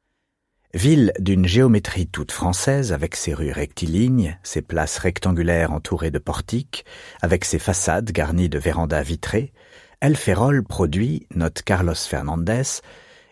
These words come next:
une impression d'humidité, le granit des maisons ayant fini, au cours des siècles, par s'imbiber de cette pluie lancinante. Tout y est sombre, ajoute le même auteur, les façades, les gens,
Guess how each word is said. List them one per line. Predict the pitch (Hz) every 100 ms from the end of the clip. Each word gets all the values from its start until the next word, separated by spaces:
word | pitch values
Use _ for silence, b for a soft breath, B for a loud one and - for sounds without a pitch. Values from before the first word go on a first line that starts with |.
| -
une | 110
impression | 143 - 104 165 151
d'humidité, | 107 110 104 98 92 82 80 - _ _ B B
le | 95
granit | 98 123 117 - -
des | 80
maisons | 80 85 110 123
ayant | 95 82 80
fini, | - - 92 85 104
au | 95
cours | - - 107
des | 82 76
siècles, | - 104 101 - 78
par | 73 95 -
s'imbiber | - 117 101 98 110
de | 87
cette | - 87 -
pluie | - 101 92
lancinante. | 87 95 - 78 78 76 - - B B B B B B B
Tout | - - 117
y | 95
est |
sombre, | 90 - 95 85 71 73 - _ -
ajoute | 92 87 90 -
le | 78
même | 80
auteur, | 78 - 80 69 - - b b b
les | 90
façades, | 90 107 - 80 - - -
les | 95
gens, | 95 92 76 -